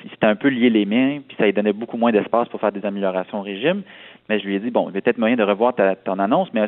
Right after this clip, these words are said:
surtout, dans l'argent qui va te rester, peux-tu peut-être te concentrer sur la question de la présence des, des, des pères ? Il avait l'air sensible à la question.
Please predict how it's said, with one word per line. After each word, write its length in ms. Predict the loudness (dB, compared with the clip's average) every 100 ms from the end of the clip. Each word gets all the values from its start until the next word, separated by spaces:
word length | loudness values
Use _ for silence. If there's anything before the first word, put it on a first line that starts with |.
| -2
surtout, 360 | -4 -2 -4
dans 140 | 0 2
l'argent 320 | 2 0 -4
qui 100 | 0
va 100 | -2
te 80 | -2
rester, 380 | -8 -4 -4 -4 -16 -20 _
peux-tu 240 | -14 -12 -8
peut-être 320 | -4 0 0
te 60 | -2
concentrer 480 | -6 -6 -8 -6 -4
sur 120 | 0
la 120 | 0
question 300 | -2 -6 -2
de 40 |
la 80 | -2
présence 380 | -2 -2 -2 -2
des, 240 | -2 -4
des, 160 | -4 -6
des 120 | -6
pères ? 360 | -2 0 0 -2 -10 -20 0
Il 60 | 4
avait 120 | 4
l'air 140 | 2 -2
sensible 320 | -4 -2 2
à 40 |
la 120 | 2
question. 520 | 2 -4 -6 -6 -6